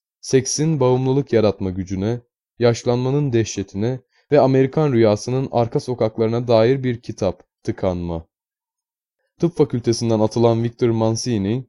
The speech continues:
para kazanmak için şöyle bir yol tutturmuştur.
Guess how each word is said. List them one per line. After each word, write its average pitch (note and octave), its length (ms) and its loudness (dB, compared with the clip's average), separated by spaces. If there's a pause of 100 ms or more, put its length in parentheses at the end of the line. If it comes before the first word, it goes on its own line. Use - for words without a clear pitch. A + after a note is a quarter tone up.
(100)
para B2 240 2
kazanmak G#2+ 500 0
için C#3 220 -4
şöyle A#2 380 0
bir C#3 80 0
yol B2+ 220 0
tutturmuştur. E2+ 800 -8